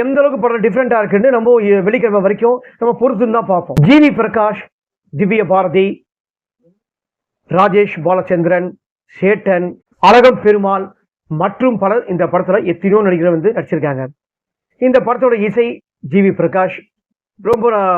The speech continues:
சில ரெண்டு மூணு பாட்டா நல்லா தான் இருக்கு. ஓகேங்களா? இந்த படத்தோட டைரக்ஷன் கமல் பிரகாஷ், இந்த படத்தோட தயாரிப்பு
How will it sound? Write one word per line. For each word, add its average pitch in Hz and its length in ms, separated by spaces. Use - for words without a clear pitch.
சில 202 220
ரெண்டு 190 160
மூணு 185 180
பாட்டா 202 280
நல்லா 175 180
தான் 180 140
இருக்கு. 151 200
ஓகேங்களா? 151 380
இந்த 240 200
படத்தோட 220 400
டைரக்ஷன் 214 460
கமல் 208 320
பிரகாஷ், 180 420
இந்த 214 100
படத்தோட 214 360
தயாரிப்பு 196 400